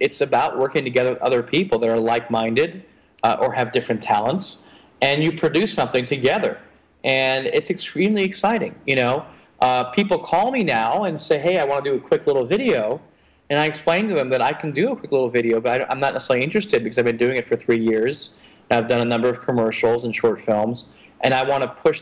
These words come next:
the envelope on a personal level and, you know, really work on my lighting and the camera movement and the wardrobe and the location selection. That's me. You know, I'm, I'm three years into it and twenty-two years into my career.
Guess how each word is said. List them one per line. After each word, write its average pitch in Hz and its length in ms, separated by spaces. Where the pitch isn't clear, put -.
the 143 80
envelope 165 580
on 123 100
a 117 60
personal 120 440
level 131 460
and, 127 300
you 147 60
know, 135 120
really 131 320
work 127 120
on 113 100
my 107 120
lighting 160 500
and 131 80
the 107 60
camera 156 260
movement 147 500
and 113 180
the 107 60
wardrobe 135 840
and 113 280
the 107 160
location 156 500
selection. 135 720
That's 185 320
me. 170 380
You 123 60
know, 123 80
I'm, 131 340
I'm 131 340
three 185 220
years 160 240
into 139 280
it 131 120
and 127 100
twenty-two 151 420
years 135 180
into 127 120
my 120 140
career. 120 640